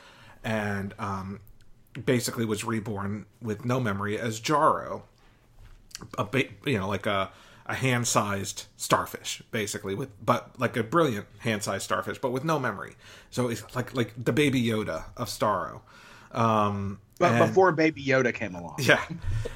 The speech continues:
Speaker 1: And he, he basically took a liking to Batman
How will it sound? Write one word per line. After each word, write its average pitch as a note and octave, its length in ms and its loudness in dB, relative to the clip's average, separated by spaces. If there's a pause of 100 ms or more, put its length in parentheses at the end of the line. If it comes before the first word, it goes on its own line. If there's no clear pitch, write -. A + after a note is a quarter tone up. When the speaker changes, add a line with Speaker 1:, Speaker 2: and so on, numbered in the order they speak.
(420)
Speaker 1:
And A#2+ 380 2
he, B2 180 2
he C#3 140 2
basically F3 520 2
took A#2+ 500 2
a A2 80 2
liking G#2 540 -4
to A#2 100 -6
Batman G2+ 680 -2